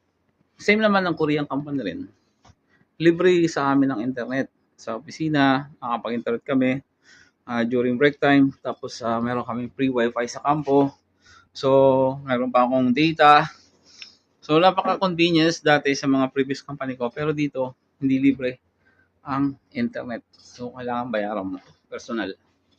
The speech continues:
So, iba na ngayon, no? Di habang panahon, libre. Lahat may bayad na ngayon kahit nandito ka sa abroad.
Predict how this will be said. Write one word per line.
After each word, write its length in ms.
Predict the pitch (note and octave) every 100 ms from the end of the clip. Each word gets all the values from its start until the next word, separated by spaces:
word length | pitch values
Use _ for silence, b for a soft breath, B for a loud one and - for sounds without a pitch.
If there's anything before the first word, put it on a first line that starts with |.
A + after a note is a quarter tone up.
| _ _ _ _ _ _ _ _
So, 220 | - A2+
iba 160 | G#2 A2+
na 160 | A#2+ A#2+
ngayon, 180 | C#3 B2
no? 60 | A#2+ _ _ _ _ _ _
Di 80 | C3
habang 240 | A#2+ B2
panahon, 320 | B2 A#2 C3+ B2
libre. 400 | A#2 G#2+ A#2 A#2 - - B4 A#4+
Lahat 240 | - B2+ B2+
may 80 | B2
bayad 300 | A#2 A2+ G#2+
na 100 | G2+
ngayon 120 | A2 A2+
kahit 140 | E2+ G#2
nandito 240 | G2+ F#2
ka 80 | -
sa 160 | F2+
abroad. 260 | - G#2 F2+